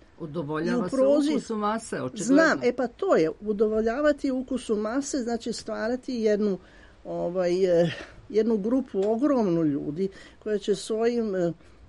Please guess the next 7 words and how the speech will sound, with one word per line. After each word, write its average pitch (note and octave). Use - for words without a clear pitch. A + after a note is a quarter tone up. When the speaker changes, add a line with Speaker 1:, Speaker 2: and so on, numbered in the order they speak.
Speaker 2:
niskim C4
kriterijumima E3+
vrednosti F#3+
preovlađivati A#3+
u G#3
mnogo G#3
čemu, D3+